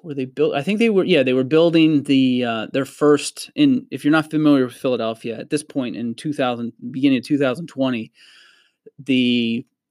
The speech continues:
uh, Comcast has two skyscrapers in Center City, Philadelphia now. Um, the Comcast Tower, and then, um, I think, what is it called? The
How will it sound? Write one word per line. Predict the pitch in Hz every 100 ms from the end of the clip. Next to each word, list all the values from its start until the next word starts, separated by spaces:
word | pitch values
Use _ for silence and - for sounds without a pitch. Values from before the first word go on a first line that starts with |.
| _
uh, | 117 107 110 -
Comcast | 160 151 147 147 131 - - - _ -
has | - 131 123 120 - -
two | - 190 170 160 147 - -
skyscrapers | - 165 143 131 127 120 - 110 -
in | - 127
Center | 143 127
City, | 117 131 117
Philadelphia | - 117 104 92 -
now. | 101 71 - _ _ _ _ _ -
Um, | 113 107 110
the | 113 110 _
Comcast | - 147 143 131 -
Tower, | 143 139 156 160 151 _
and | 135 131
then, | 127 127 123 120
um, | 127 117 120
I | 131
think, | - 143
what | 165
is | 123
it | 165
called? | - 131 127
The | 139 135